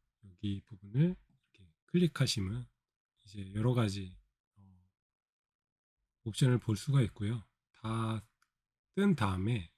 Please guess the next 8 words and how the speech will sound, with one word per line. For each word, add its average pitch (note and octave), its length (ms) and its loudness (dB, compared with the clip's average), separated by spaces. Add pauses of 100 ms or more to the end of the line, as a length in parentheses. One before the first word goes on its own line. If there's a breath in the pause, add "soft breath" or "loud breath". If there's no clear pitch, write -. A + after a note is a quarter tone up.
이 G#2 500 -2 (140)
클라이언트 G#3+ 540 2
통해서 A2 420 0
여러분들이 G2+ 480 -4
접속을 G#2 640 -6
하지 D3 260 0
않아도 G#2+ 480 -2 (460)
여기에 G#2+ 460 -2